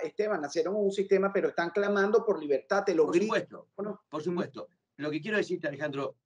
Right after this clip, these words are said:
Speaker 2: eh, recién cuando hablaba de, eh, al principio, cuando hablabas de la, de, de, de la diferencia entre un ejército y otro, vamos a llamarlo así, ¿no? Los, los totalitaristas de un lado y el pueblo del otro. Vos hablabas de una diferencia. Las guerras han cambiado.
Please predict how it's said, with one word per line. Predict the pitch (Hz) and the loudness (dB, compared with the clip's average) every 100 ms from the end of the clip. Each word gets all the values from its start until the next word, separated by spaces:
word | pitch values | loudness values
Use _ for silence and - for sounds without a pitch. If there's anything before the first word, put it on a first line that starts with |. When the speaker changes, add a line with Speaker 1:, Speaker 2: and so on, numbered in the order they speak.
| _ | _
Speaker 2:
eh, | 113 117 117 117 | -6 -4 -4 -6
recién | 123 185 170 | -6 -6 -2
cuando | 151 127 | -2 0
hablaba | 131 147 131 | 4 4 4
de, | 120 110 - _ _ _ | -2 -8 -14 _ _ _
eh, | 123 113 107 104 | -10 -8 -8 -8
al | 113 | -10
principio, | 117 117 156 - 117 104 | -8 -8 -4 -4 -4 -4
cuando | 107 123 | -4 2
hablabas | 143 127 | 2 2
de | |
la, | 110 110 | -2 -2
de, | 104 | -4
de, | 101 98 92 92 - _ | -6 -10 -10 -14 -16 _
de | 87 110 107 | 0 2 4
la | |
diferencia | 113 110 120 127 160 151 | 2 0 0 2 0 0
entre | 113 117 135 | -6 -2 -2
un | 139 | -2
ejército | 123 147 143 139 - 113 | -2 0 0 -2 -4 -2
y | 127 | 0
otro, | 117 110 98 | -2 -4 -6
vamos | 101 98 101 | -6 -8 -12
a | |
llamarlo | 101 101 87 | -8 -6 -6
así, | 87 - 85 | -10 -12 -6
¿no? | 107 | -2
Los, | 113 - - _ - | -2 -4 -14 _ -6
los | 110 | -4
totalitaristas | 117 107 117 110 117 139 147 127 | 2 4 4 4 2 0 0 -2
de | |
un | 131 | 4
lado | 151 165 139 | 6 6 2
y | |
el | 113 | -4
pueblo | - 120 113 | -6 -6 -4
del | 104 104 | -6 -6
otro. | 98 - 90 87 _ _ _ | -8 -12 -16 -16 _ _ _
Vos | 117 143 | -4 -2
hablabas | 160 143 | 0 -2
de | 139 | -4
una | 131 | -10
diferencia. | 120 131 135 127 | -10 -12 -12 -10
Las | 117 120 | -8 -6
guerras | 185 170 156 | -6 -6 -8
han | 139 | -8
cambiado. | 135 175 208 107 | -4 -2 -2 -4